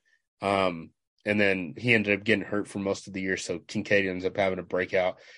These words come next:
Kincaid only played one year of high school football. And then he ended up walking on to University of San Diego, which is a non-scholar. It,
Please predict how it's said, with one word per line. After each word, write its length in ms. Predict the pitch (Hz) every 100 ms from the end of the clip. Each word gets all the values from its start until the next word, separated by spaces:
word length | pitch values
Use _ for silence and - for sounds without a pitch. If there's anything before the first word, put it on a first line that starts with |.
| - -
Kincaid 320 | 131 156 160
only 200 | 165 139
played 300 | 139 127 123
one 340 | 98 95 104
year 160 | 107 113
of 100 | 95
high 160 | - 104
school 200 | - 101
football. 580 | - 101 - - 131 - - - -
And 120 | 104
then 100 | 117
he 160 | 110 117
ended 200 | 110 117
up 180 | 110
walking 400 | 107 95 98 110
on 180 | 98 101
to 140 | - 101
University 460 | 101 98 101 -
of 60 | 101
San 220 | - 101
Diego, 380 | 92 90 101 101
which 180 | 98 117
is 120 | 104
a 40 |
non-scholar. 720 | 90 95 101 95 - 98 104
It, 200 | 120 139